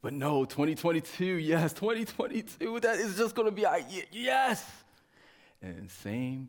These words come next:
thing continues. And guess what? Happy New Year. <laughs>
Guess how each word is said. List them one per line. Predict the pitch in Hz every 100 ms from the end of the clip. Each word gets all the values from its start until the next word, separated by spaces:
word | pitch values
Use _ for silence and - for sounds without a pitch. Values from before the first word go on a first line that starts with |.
| -
thing | 110 107 107
continues. | 110 104 - 117 92 87 85 - - _ _ _ _ _
And | 87
guess | 95 98 101
what? | 92 - - _ _ _ _ _ _
Happy | - 104 104 131
New | 147
Year. | 165 143 143 139 _ _ _ _ _ - - - - -
<laughs> | - 202 - - _ _ _ _ _